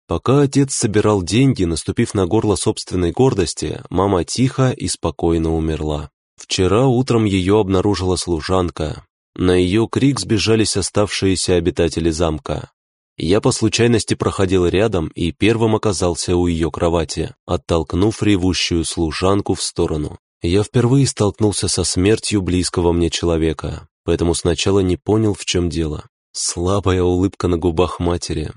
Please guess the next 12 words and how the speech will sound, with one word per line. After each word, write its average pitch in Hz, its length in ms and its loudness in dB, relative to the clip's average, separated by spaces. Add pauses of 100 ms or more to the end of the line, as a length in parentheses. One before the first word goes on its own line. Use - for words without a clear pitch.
лежавшей 87 720 0
с - 120 -4
открытыми 92 500 0
глазами, 85 680 -2
была 85 680 -2
обычной, 82 840 -4
и - 260 -4
лишь 110 320 -2
присмотревшись, 101 920 -2
я 87 140 0
кое-что 90 400 -2
заметил. 80 540 -4